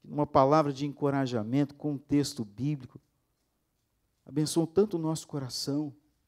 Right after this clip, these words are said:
mas às vezes porque não vem na frente um P H D ou um D R, A gente não dá a devida importância. Meus amados irmãos,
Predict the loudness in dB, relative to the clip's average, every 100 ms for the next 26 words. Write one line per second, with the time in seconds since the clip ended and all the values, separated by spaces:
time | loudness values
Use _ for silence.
0 | _ _ _ _ _ _ _ _ -4 2
1 | 4 4 2 0 -2 2 4 4 0 0
2 | 0 0 -6 -4 -4 -6 -4 0 0 -2
3 | -8 -10 -6 2 2 4 2 0 2 2
4 | 2 0 -2 0 2 4 6 6 4 -8
5 | _ _ _ _ _ _ _ _ -8 -2
6 | -2 0 -4 -4 -4 -4 -6 -6 -10 -10
7 | -12 -12 -12 -14 _ _ _ _ _ _
8 | _ _ _ _ _ _ _ _ _ _
9 | _ _ _ _ _ _ _ _ _ _
10 | _ _ _ _ _ _ _ _ _ _
11 | _ _ _ _ _ _ _ _ _ _
12 | _ -8 -4 0 0 0 -2 0 -2 -4
13 | -14